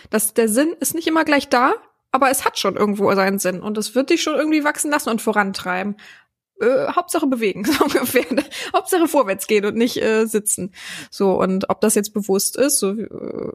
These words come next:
so wie manche Sachen, die dann emotional für dich waren und, ähm, du mir das dann auch geschrieben hast, ich kann mich auch an, ähm, ein, zwei Sachen erinnern, wo du auch gesagt hast, ob das normal ist, so, ne? Und, ähm, oder eben unterbewusst und man im Nachhinein denkt, "Ah ja, stimmt." Du, ich ha-, kann mich auch an eine Sache erinnern, die können wir natürlich nicht sagen,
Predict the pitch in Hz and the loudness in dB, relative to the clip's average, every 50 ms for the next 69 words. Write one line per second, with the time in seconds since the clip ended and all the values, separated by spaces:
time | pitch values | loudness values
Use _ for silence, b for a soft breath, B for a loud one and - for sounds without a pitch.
0 | - - - - - - 190 190 185 190 196 185 196 196 220 208 - - - - | -12 -12 -10 -6 -6 -4 -2 -2 -2 0 0 -2 -2 -2 -2 0 0 -2 0 0
1 | 254 220 202 - 175 - - 214 208 202 - 214 208 196 175 202 233 - 247 226 | -2 0 0 0 0 0 0 0 0 0 0 0 2 2 2 2 2 2 2 2
2 | 233 226 - 214 214 220 233 247 240 - - 190 190 196 196 202 - - - 202 | 0 0 2 2 4 4 4 2 0 -2 -4 -4 -4 -4 -4 -6 -6 -4 -4 -2
3 | 208 208 202 240 208 214 202 214 - 214 190 190 202 - 208 - - 226 233 262 | 0 2 2 4 4 4 2 2 0 0 0 -2 -2 -2 -2 -2 0 0 2 2
4 | 277 285 277 - - - 196 208 220 202 190 185 190 202 196 185 - - 208 202 | 2 2 0 -2 -6 -4 -2 0 0 0 0 -2 -2 -2 -4 -4 -6 -6 -6 -6
5 | 196 196 - B B B B B B B B 202 202 - 208 202 202 202 208 185 | -6 -8 -10 B B B B B B B B -4 -2 -2 -2 -2 0 0 0 0
6 | - 202 233 247 226 208 190 202 - 202 202 202 - 254 - - - - - 202 | 0 2 2 2 2 2 0 -2 -4 -4 -4 -2 -2 -2 -2 -4 -6 -6 -6 -6
7 | - 208 202 196 185 185 202 233 262 294 - - 285 320 370 262 233 285 330 B | -4 -4 -4 -2 -2 0 0 2 2 2 2 4 4 4 4 4 2 0 0 B
8 | B B B B B B 269 B B - 220 226 220 214 214 214 208 - - - | B B B B B B -16 B B 0 2 2 2 2 0 -2 -4 -4 -4 0
9 | - 208 208 214 208 220 214 202 _ _ _ _ _ _ _ _ _ - - - | 0 2 2 2 0 -2 -4 -6 _ _ _ _ _ _ _ _ _ -12 -6 -2
10 | 247 233 226 226 233 226 240 247 240 247 254 247 - 220 262 269 311 269 269 247 | 0 2 2 4 4 4 4 4 2 2 0 0 0 -2 0 0 2 0 0 0
11 | 254 277 285 285 - 254 233 233 233 226 226 226 220 226 233 269 254 247 233 226 | 0 -2 0 0 -2 -2 0 0 -2 -2 -2 -2 -2 -2 -2 -2 -2 -2 -2 -2
12 | 233 233 226 - - 262 262 285 302 277 - - - 349 403 370 247 - - - | -2 -4 -4 -6 -6 -6 -6 -6 -4 -4 -6 -4 -4 -4 -2 -2 -4 -6 -6 -2
13 | 240 262 - 269 - 302 - 269 - 320 311 330 311 277 254 254 - 247 254 262 | 0 0 0 2 0 0 -2 0 0 0 0 2 2 2 2 4 2 2 2 4
14 | 247 240 240 226 220 254 269 254 214 - - 226 233 220 208 214 208 233 214 208 | 2 2 2 4 4 4 2 0 0 0 0 0 2 0 -2 -2 -2 -2 -2 -2
15 | 208 202 - - 233 254 247 254 262 | -2 -4 0 2 2 2 2 0 -2